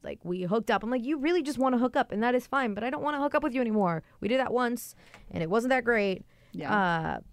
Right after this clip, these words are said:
Speaker 1: and he keeps hitting me up. "I keep thinking about you. We need to hang out." I'm like, "I don't wanna hang out with you naked. Like, I wanna see something different, okay? I can see anybody na-, I can see any of my guy friends naked,
Speaker 2: Yeah.
Speaker 1: or my, my boys."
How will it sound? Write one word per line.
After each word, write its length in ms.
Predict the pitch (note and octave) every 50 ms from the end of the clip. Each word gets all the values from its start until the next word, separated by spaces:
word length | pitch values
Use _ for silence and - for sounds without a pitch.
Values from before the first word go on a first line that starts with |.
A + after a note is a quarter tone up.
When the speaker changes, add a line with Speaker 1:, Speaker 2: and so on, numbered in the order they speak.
| - - -
Speaker 1:
and 100 | F#3+ F#3
he 60 | F#3
keeps 180 | - B3+ A3 -
hitting 140 | B3+ A#3 A3+
me 60 | A3
up. 80 | - -
"I 40 | -
keep 200 | - - D#4 -
thinking 400 | - - C4 C#4 C4+ D#4 C#4+ C4
about 260 | A3+ G#3 G3 - -
you. 140 | - G#3 G3+
We 100 | G3+ G#3
need 120 | A#3 C4+
to 80 | C4 A#3+
hang 220 | A3 A#3 A#3 A#3 A#3+
out." 340 | B3+ C4 A#3+ G#3 F#3+ - - _ _ _ _ _ _ _ _ _ _ _ _ _ -
I'm 60 | A#3
like, 240 | A3 - _ - - _ _ _
"I 80 | G3+ B3
don't 140 | D4+ D#4+ A3
wanna 200 | G#3+ C#4 D#4+ D4
hang 140 | D4 C#4
out 60 | C4+ B3+
with 100 | A#3+ A#3+
you 80 | A#3+
naked. 400 | G#3 G#3+ B3+ A#3+ B3 G3 E3 D3+
Like, 260 | E3 E3 E3 - - - _ _ _ _ _ _ _ _ -
I 80 | E3 A3+
wanna 160 | C4+ D4+ D#4
see 160 | - D4 C#4
something 300 | C4+ C#4 C4 A#3 B3 B3
different, 340 | B3 C4 - - G3 E3+ D3
okay? 280 | D#3 E3+ G3+ A3 A3
I 80 | G3+ G#3
can 200 | G3+ A3 A3 G#3+
see 260 | - - - G#3+ A#3
anybody 300 | A#3 A#3+ A3 A3 G3 F#3
na-, 100 | E3+ D#3 -
I 100 | - G3
can 100 | F#3+ G#3
see 140 | - - A3+
any 100 | A3+ A3+
of 40 | A3+
my 80 | G#3+ F#3+
guy 140 | F3+ E3+
friends 260 | D#3 - D#3+ D#3 D3+ D3+
naked, 380 | D3+ D3 - C3+ C#3+ D3+ D#3+ -
Speaker 2:
Yeah. 160 | - E3 E3
Speaker 1:
or 60 | D#3+
my, 260 | D#3 D3+ D3+ D3+ D3 D3+ - _ _ _ _ _ - - _ -
my 160 | F3 E3+ E3+
boys." 540 | D#3+ D#3+ E3+ D#3 C3+ - - - - -